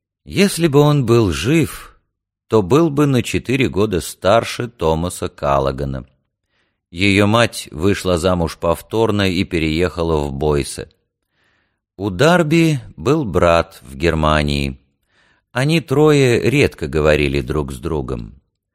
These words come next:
Её отец был своего рода клеем, скреплявшим эту своенравную семью, и его смерть разбросала их в разные стороны. В авиакатастрофе кроме него погибло ещё двадцать человек.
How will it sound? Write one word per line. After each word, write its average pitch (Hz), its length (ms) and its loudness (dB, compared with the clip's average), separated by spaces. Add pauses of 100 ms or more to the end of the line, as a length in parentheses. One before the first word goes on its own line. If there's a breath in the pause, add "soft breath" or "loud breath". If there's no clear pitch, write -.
(580)
Её 107 420 2
отец 101 380 2
был 90 240 0
своего 85 460 0
рода 95 300 0
клеем, 101 640 0
скреплявшим 80 760 -4
эту 78 200 -4
своенравную 76 920 -2
семью, 85 640 -4 (480)
и 107 80 -2
его 101 280 2
смерть 117 760 -4
разбросала 85 840 0
их 69 200 -6
в 69 100 -8
разные 69 460 -4
стороны. 58 640 -14 (1120)
В 80 140 -2
авиакатастрофе 95 1040 0
кроме 101 340 -2
него 101 260 0
погибло 95 480 -2
ещё 92 480 -2
двадцать 69 520 -4
человек. 71 640 -4